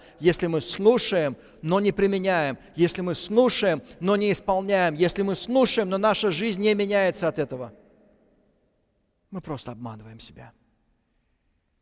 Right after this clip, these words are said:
Мы просто впустую тратим время.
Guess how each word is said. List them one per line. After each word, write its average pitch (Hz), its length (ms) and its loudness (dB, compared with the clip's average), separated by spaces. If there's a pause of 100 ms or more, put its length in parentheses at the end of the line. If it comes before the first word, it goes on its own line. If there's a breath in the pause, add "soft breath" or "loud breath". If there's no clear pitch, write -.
(1040)
Мы 143 120 -12
просто 147 320 -8
впустую 127 400 -14
тратим 113 340 -14
время. 120 320 -20